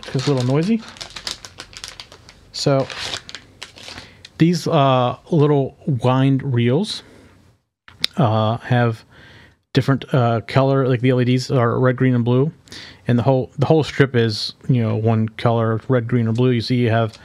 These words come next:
the plugs here and red, green, uh, blue, and white, white being the common. And actually the plug's coming off the end there. Um, and it comes with a, uh, with a little white box to control it. And it comes with one of these.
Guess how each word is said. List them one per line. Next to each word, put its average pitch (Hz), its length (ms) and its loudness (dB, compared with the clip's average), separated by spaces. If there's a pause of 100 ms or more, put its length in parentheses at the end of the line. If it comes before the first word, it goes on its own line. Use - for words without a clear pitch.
(380)
the 113 100 0
plugs 120 340 0
here 117 380 2
and 110 400 0
red, 117 200 0
green, 113 520 0 (100)
uh, 113 240 0
blue, 120 600 0 (380)
and 110 220 0
white, 123 300 0 (160)
white 131 240 0
being 120 240 2
the 110 60 -4
common. 123 500 0 (240)
And 127 80 -2
actually 120 240 -6
the - 60 -6
plug's 120 260 -4
coming 113 260 -6
off 123 160 -6
the - 140 -8
end 120 180 -6
there. 147 220 -4 (680)
Um, 117 480 0 (520)
and 143 100 2
it 143 60 -2
comes 180 160 2
with 175 160 -2
a, - 320 0
uh, 151 40 2
with 135 160 0
a 151 40 2
little 143 200 2
white 131 200 0
box 123 340 -2
to - 100 -4
control 117 400 0
it. 151 120 -4 (840)
And 123 140 2
it 131 80 -4
comes 120 320 0
with 117 420 0 (140)
one 110 220 0
of 113 80 2
these. 214 440 -2